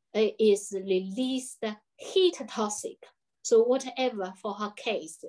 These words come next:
is suitable, is calm down, relax, detoxing liver heat,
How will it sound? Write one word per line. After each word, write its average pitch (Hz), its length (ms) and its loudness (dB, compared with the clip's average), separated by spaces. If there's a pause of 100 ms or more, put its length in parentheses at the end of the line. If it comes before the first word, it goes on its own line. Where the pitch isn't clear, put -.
is 180 340 -10
suitable, 202 480 0 (480)
is 202 260 4 (100)
calm 320 440 0
down, 262 420 0 (500)
relax, 208 680 2 (320)
detoxing 262 800 -2
liver 226 320 0
heat, 185 320 -4